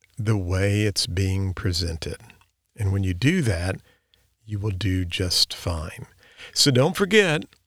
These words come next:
maid, M A I D. That's how the courts will determine if an item is real property or if it's personal property. Method of attachment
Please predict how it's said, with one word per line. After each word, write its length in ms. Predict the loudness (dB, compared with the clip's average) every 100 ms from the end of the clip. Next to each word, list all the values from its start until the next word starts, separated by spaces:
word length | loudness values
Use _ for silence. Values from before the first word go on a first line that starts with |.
| _ _ _ _ _ -6
maid, 800 | 2 4 4 4 2 0 -2 -6 -8 0
M 540 | 2 2 2 0 -2 -10 _ _ _ 2
A 560 | 2 2 0 -2 -4 -10 _ _ _ 0
I 580 | 2 2 2 0 -2 -6 _ _ -10 0
D. 380 | 2 2 0
That's 260 | -2 -2 0
how 120 | 0
the 100 | -2
courts 420 | -4 -4 -2 -2
will 420 | 2 4 4 4 0 -6 -20 -14 -6
determine 960 | -2 2 2 2 2 4 4 4 0
if 200 | -2 -2
an 80 | 0
item 300 | 2 2 2
is 280 | 0 0 -2
real 440 | -4 0 2 2
property 600 | 2 0 0 0 -2 -2 -6 -18 -20 _ _ -8
or 120 | -8
if 120 | -4
it's 120 | -6
personal 460 | -2 0 2 0 -2
property. 520 | 0 -2 -2 -6 -8 -14 -20 -20 -20 _ _ _ _ _ _ _ _ _
Method 420 | -8 0 0 0 -2
of 100 | -2
attachment 760 | 0 0 0 -2 -2 -4